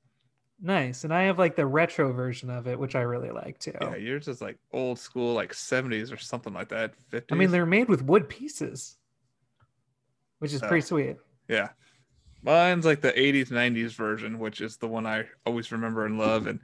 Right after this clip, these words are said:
Speaker 2: 'cause the new
Speaker 1: That's
Speaker 2: one's
Speaker 1: the
Speaker 2: just
Speaker 1: one we had.
Speaker 2: crap. It's smaller board, three pieces a person, not four. So who, who needs it? Anyway, well,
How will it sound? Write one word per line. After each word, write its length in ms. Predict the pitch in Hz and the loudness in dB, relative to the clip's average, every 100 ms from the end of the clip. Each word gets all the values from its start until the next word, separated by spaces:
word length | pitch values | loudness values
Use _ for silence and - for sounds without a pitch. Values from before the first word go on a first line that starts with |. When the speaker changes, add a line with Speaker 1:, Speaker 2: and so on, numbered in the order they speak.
| - | -2
Speaker 2:
'cause 120 | 196 | 2
the 60 | 214 | 6
new 80 | 440 | 8
Speaker 1:
That's 100 | 427 | 8
Speaker 2:
one's 100 | 277 | 6
Speaker 1:
the 60 | |
Speaker 2:
just 80 | 147 | 4
Speaker 1:
one 60 | 143 | 4
we 60 | |
had. 200 | 143 147 110 - | 8 8 6 0
Speaker 2:
crap. 60 | - | -6
It's 200 | 120 - | -6 -6
smaller 420 | - 139 160 190 | -4 4 6 6
board, 540 | 156 156 165 175 175 - _ _ _ | 6 6 8 8 4 -2 _ _ _
three 340 | 131 135 160 170 | 0 4 6 6
pieces 460 | - 185 175 170 | 4 2 2 2
a 40 | 160 | -2
person, 380 | - 165 160 160 | 2 2 2 -2
not 180 | 147 | -2
four. 460 | 151 151 151 160 156 _ _ _ _ | 0 2 4 4 0 _ _ _ _
So 300 | - 107 95 - _ | -4 -4 -4 -10 _
who, 180 | - 147 - | -6 -6 -2
who 120 | 147 | 0
needs 240 | 117 - - | 0 0 -4
it? 80 | - _ _ _ _ _ _ _ _ _ _ - - - _ _ _ _ _ - - - - | -12 _ _ _ _ _ _ _ _ _ _ -18 -16 -20 _ _ _ _ _ -20 -20 -20 2
Anyway, 220 | 196 151 110 - _ | 6 6 4 -4 _
well, 360 | - 175 - | 6 8 6